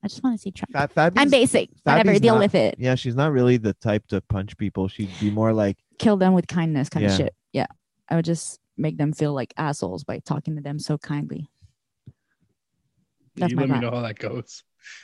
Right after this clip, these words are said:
Speaker 3: You let me
Speaker 1: Yeah,
Speaker 3: know how that
Speaker 1: it
Speaker 3: goes.
Speaker 1: goes well. I did customer service for ten years, man. <laughs> I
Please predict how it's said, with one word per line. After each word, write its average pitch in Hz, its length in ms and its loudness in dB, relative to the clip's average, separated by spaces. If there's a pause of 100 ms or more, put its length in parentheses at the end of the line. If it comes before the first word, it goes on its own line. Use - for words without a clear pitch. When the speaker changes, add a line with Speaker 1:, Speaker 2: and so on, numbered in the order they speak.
(200)
Speaker 3:
You 156 100 0
let 233 100 8
me 415 60 4
Speaker 1:
Yeah, - 80 4
Speaker 3:
know 143 60 0
how 123 80 0
that 120 160 -2
Speaker 1:
it 214 80 2
Speaker 3:
goes. 240 80 4
Speaker 1:
goes 294 200 4
well. 196 460 4
I 190 120 4
did 226 140 4
customer 233 340 4
service 220 320 4
for 208 100 2
ten 214 240 2
years, 214 240 4
man. 165 300 0
<laughs> - 80 0
I - 40 4